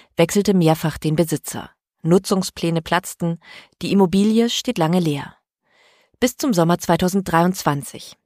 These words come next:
Da fanden für drei Wochen die Rathausspiele statt. KünstlerInnen und TheatermacherInnen, einer von ihnen Arthur Albrecht, kamen nach Oderberg und erweckten das Rathaus aus seinem Dornröschenschlaf.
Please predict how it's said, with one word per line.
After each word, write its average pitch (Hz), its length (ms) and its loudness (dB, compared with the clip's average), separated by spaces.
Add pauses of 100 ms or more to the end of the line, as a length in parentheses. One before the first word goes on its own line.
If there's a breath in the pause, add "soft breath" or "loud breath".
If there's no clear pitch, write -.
Da 190 100 2
fanden 233 320 -2
für 185 160 -4
drei 156 240 2
Wochen 165 320 0
die 185 220 0
Rathausspiele 156 920 -4
statt. - 440 -10 (500 loud breath)
KünstlerInnen 226 760 0
und 143 260 -6
TheatermacherInnen, 175 920 0 (460 loud breath)
einer 147 240 2
von 139 140 -6
ihnen 143 200 -6
Arthur 139 260 0
Albrecht, 175 500 0 (400 loud breath)
kamen 220 260 4
nach 165 200 -2
Oderberg 233 720 -2
und 170 200 -8
erweckten 196 500 -4
das 156 240 -2
Rathaus 156 500 -2 (320 loud breath)
aus 175 180 -8
seinem 196 280 2
Dornröschenschlaf. - 1120 -2